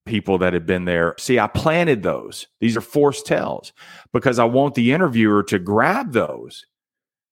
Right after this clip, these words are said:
and ask me about that. And when they do, guess what? I'm already prepared for that answer. That's how you walk out of an interview puffed up. You're confident. It radiates.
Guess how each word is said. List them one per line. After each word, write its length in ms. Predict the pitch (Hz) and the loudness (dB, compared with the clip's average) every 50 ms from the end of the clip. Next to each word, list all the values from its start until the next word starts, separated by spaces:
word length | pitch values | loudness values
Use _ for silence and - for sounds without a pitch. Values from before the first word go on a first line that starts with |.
| _ _ - | _ _ -6
and 120 | 107 104 | -2 0
ask 260 | 104 104 113 113 - 123 | 0 2 0 0 -2 -2
me 120 | 113 107 | -2 0
about 340 | 98 92 98 92 87 90 - | 0 2 0 0 0 0 0
that. 520 | 139 147 165 135 - - - - - - _ _ _ _ _ _ _ _ _ _ _ _ - | 0 0 0 0 -2 -6 -10 -16 -20 -20 _ _ _ _ _ _ _ _ _ _ _ _ -4
And 180 | 110 117 123 123 | -2 0 2 2
when 140 | 127 127 | 2 4
they 140 | 123 117 110 | 2 2 0
do, 640 | 104 95 120 160 214 226 190 113 98 110 147 160 - _ | 0 0 2 2 2 2 2 2 2 0 0 -4 -8 _
guess 240 | - 101 92 101 - | -6 -4 -4 -2 0
what? 300 | 101 95 82 62 - - _ _ _ _ _ _ _ _ _ _ _ _ _ _ _ _ _ _ | 0 0 0 0 -4 -12 _ _ _ _ _ _ _ _ _ _ _ _ _ _ _ _ _ _
I'm 200 | - - 107 107 | -2 -2 -2 0
already 360 | 98 95 92 90 95 101 104 98 | -2 -2 0 0 2 2 0 0
prepared 480 | - 107 98 - - 113 113 113 107 | -2 -4 -4 -2 0 2 2 2 0
for 160 | - - 113 | -2 -2 -2
that 220 | 104 113 120 127 131 | 0 0 0 0 -2
answer. 520 | 104 82 71 71 - - - - - - _ _ _ _ _ _ _ _ _ _ _ - 95 - | -2 -4 -6 -10 -14 -14 -14 -16 -18 -20 _ _ _ _ _ _ _ _ _ _ _ -20 -10 -6
That's 260 | - - - - - | -4 -4 -2 -2 -2
how 120 | - 180 151 | 0 0 2
you 160 | 160 156 147 | 4 2 2
walk 320 | 123 127 139 139 135 - | 2 0 -2 -2 -2 0
out 180 | 143 120 117 98 | 0 0 0 0
of 40 | 110 | 0
an 80 | 101 | 0
interview 600 | 101 131 170 190 165 113 95 85 80 73 71 73 - _ _ _ _ _ _ _ - | 2 2 2 0 0 -2 -4 -6 -6 -8 -10 -12 -14 _ _ _ _ _ _ _ -2
puffed 380 | - - 151 143 - - - | -2 -2 -2 -4 -6 -4 -2
up. 480 | 143 156 185 - - - - - _ _ _ _ _ _ _ | 0 0 0 0 -4 -6 -8 -12 _ _ _ _ _ _ _
You're 100 | - 95 | -8 -6
confident. 680 | - - - - - 165 202 196 - - 90 73 - - _ _ _ _ _ _ _ | -2 -2 0 0 0 -2 -4 -6 -6 -6 -6 -8 -10 -16 _ _ _ _ _ _ _
It 80 | - 95 | -12 -4
radiates. 920 | 113 117 139 170 202 214 202 180 147 104 67 50 - - - - - | 0 2 2 4 4 4 4 2 2 0 -2 -6 -14 -18 -20 -20 -20